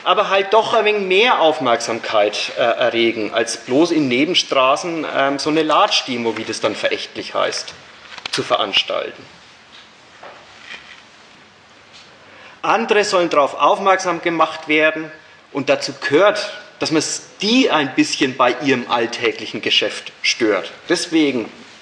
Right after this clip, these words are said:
auch, ähm, Verkehrsblockaden. Selbstverständlich ist das dann auch berechnet auf das, was dann der P-, Herr Peter noch erzählen wird, auf die Öffentlichkeit. Weil man möchte dann in den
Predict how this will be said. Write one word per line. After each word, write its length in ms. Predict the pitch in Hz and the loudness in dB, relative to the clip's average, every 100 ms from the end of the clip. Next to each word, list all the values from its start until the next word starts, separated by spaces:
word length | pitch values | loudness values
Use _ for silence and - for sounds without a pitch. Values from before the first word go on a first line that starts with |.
| - | -6
auch, 340 | 95 98 - - - - - - - - - | -2 -2 -4 -12 -20 -20 -20 -20 -20 -20 -6
ähm, 280 | 120 110 107 104 - - - - - | -2 -2 -4 -12 -20 -20 -20 -20 -6
Verkehrsblockaden. 1160 | 123 - 120 127 - 113 - - 98 95 98 - - - - - - - - - - - _ - - - - | -4 0 0 0 -2 -8 -6 -2 0 -2 -6 -16 -20 -20 -20 -20 -20 -20 -20 -20 -20 -20 _ -20 -20 -20 -16
Selbstverständlich 720 | - 127 131 156 - 135 151 139 | -4 -2 0 0 2 0 -2 -6
ist 160 | 135 | -4
das 140 | 135 - | -4 -2
dann 180 | 139 | 0
auch 160 | 123 135 | 0 0
berechnet 440 | - 127 147 170 151 | 0 2 2 0 0
auf 220 | 131 - | 0 -2
das, 180 | 139 - | -4 -2
was 140 | 135 | -2
dann 160 | 139 135 | 0 0
der 80 | 123 | -2
P-, 200 | - - - - 139 | -4 -14 -16 -16 -12
Herr 140 | 131 123 | -4 -4
Peter 340 | - 139 175 | 0 2 2
noch 140 | 131 120 | 2 0
erzählen 440 | 110 - 101 101 | -4 -2 -4 -2
wird, 120 | 98 | -2
auf 120 | 104 | -2
die 120 | - - | -2 -6
Öffentlichkeit. 840 | - 147 - - - 92 87 - - - - - - - - - - - - - - - - - - - - - - - - - - - - - - - - | -4 -6 -8 -14 -12 -8 -8 -8 -20 -20 -20 -20 -20 -20 -20 -20 -20 -20 -20 -20 -20 -20 -20 -20 -20 -20 -20 -20 -20 -20 -20 -20 -20 -20 -20 -20 -20 -20 -8
Weil 200 | 107 107 | -4 -2
man 140 | 120 | -2
möchte 200 | 131 135 | 0 0
dann 100 | 131 | 0
in 140 | 135 123 | 0 0
den 200 | 135 | 0